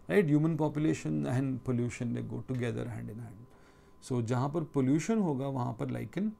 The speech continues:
नहीं होगा। हाँ, अगर ट्री ट्रंक पे लाइकेन है और वो एरिया में पोल्यूशन बढ़ेगा, तो it is sensitive to air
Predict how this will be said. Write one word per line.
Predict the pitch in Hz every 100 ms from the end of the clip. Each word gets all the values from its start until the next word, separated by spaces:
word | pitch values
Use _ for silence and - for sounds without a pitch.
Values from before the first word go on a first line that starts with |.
| -
नहीं | 120 113 120 117
होगा। | 110 104 113 110 - - - - - - - - - -
हाँ, | - 117 - - - - - -
अगर | 135 127 170 202 156 123 - - - -
ट्री | 156 160
ट्रंक | 170 147 131 117
पे | 143
लाइकेन | 143 120 98 131 127
है | - 113 113 107 98 - - - - - -
और | 131 135
वो | 117 143
एरिया | 143 127 127
में | 127 127
पोल्यूशन | 131 120 113 - 117 117
बढ़ेगा, | 113 113 113 107 113 - - - - - - - - -
तो | - 160 -
it | 127
is | 170 - - 127
sensitive | 123 117 - 180 - 170 156
to |
air | 151 123